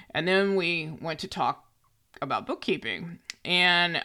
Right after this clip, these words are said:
I kind of actually innocently asked them what kind of bookkeeping system they had. And was, you know, people started holding up file folders in the video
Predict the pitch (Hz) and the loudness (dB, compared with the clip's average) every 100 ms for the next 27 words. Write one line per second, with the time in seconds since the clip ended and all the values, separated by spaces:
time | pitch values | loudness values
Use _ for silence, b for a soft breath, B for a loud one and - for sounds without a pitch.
0 | - 220 494 392 190 220 - 170 95 117 | 2 2 6 8 8 8 6 2 2 4
1 | 196 226 254 190 170 156 156 - 156 143 | 6 6 4 2 4 6 6 2 -4 -2
2 | - 151 190 - 202 202 156 170 - 139 | -2 -2 -4 -4 -4 -4 -6 -8 -6 -6
3 | 117 135 127 76 92 202 B 262 B B | -4 -4 -2 -2 -4 -6 B -18 B B
4 | B - - 160 165 160 165 165 - _ | B -8 2 4 6 6 2 -4 -12 _
5 | - 165 185 180 175 - 127 - _ _ | -6 2 6 6 4 -2 -6 -14 _ _
6 | _ _ - 160 175 247 214 220 - 214 | _ _ -8 -4 0 0 0 2 6 8
7 | 190 180 170 170 - - 214 202 185 - | 8 6 2 -8 -16 -4 0 4 4 6
8 | 180 170 185 180 170 175 175 180 165 151 | 8 8 8 2 2 2 2 0 -2 -2
9 | 143 - 151 170 165 160 151 147 151 | -2 -4 -4 -2 2 4 4 4 0